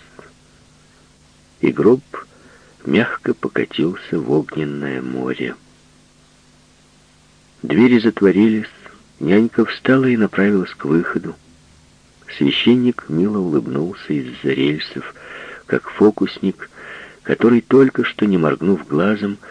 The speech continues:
вытащил из своего мешка девятьсот сорокового кролика.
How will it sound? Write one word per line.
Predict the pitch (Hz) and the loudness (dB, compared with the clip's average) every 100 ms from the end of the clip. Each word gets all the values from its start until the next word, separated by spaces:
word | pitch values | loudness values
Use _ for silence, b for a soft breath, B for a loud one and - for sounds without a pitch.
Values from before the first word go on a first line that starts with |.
| B B B B | B B B B
вытащил | - 87 123 113 - 90 71 | 2 2 4 0 0 0 0
из | - - | -4 -4
своего | 65 65 71 | 2 2 2
мешка | 185 147 - - 87 233 - _ _ _ _ _ _ _ - | -2 -2 -4 0 -2 -2 -10 _ _ _ _ _ _ _ -6
девятьсот | 131 131 - - - 135 - - | -2 -2 -4 -8 -6 -6 -8 -6
сорокового | - - - 64 62 90 95 | -6 -6 -6 -4 -4 -4 -6
кролика. | - - - - - - - - - - | -8 -8 -8 -8 -10 -14 -10 -6 -4 -6